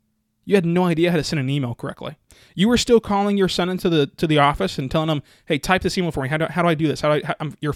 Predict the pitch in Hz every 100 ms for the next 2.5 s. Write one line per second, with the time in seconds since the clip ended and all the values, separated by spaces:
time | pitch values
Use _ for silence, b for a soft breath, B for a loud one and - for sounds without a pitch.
0 | - 160 135 - 202 185 170 165 b b
1 | - 165 170 165 180 156 165 160 156 151
2 | 139 143 143 151